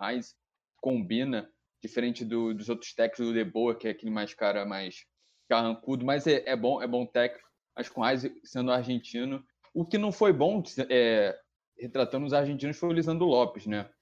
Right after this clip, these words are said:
Eu até, mesmo ele sendo experiente, eu acho que eu, eu acreditava que ele até iria bem na Major League, só que eu acho que tá cedo ainda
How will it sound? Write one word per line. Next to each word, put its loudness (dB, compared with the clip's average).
Eu 0
até, 4
mesmo 2
ele 2
sendo -2
experiente, -4
eu 4
acho 0
que -4
eu, 2
eu 4
acreditava 2
que -4
ele -2
até -4
iria 4
bem -2
na -2
Major -2
League, -6
só 0
que -4
eu 2
acho -4
que -12
tá 2
cedo -2
ainda -2